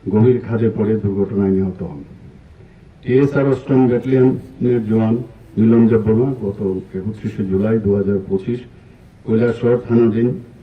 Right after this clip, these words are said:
চিরাকুটি ট্রাই জংশনে একটা অ্যাক্সিডেন্ট হয়। একটা, সেই অ্যাক্সিডেন্টে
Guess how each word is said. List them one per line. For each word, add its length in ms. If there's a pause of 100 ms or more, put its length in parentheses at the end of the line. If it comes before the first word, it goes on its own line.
চিরাকুটি 520
ট্রাই 240
জংশনে 460 (480)
একটা 140
অ্যাক্সিডেন্ট 480
হয়। 180 (1000)
একটা, 340 (360)
সেই 80
অ্যাক্সিডেন্টে 760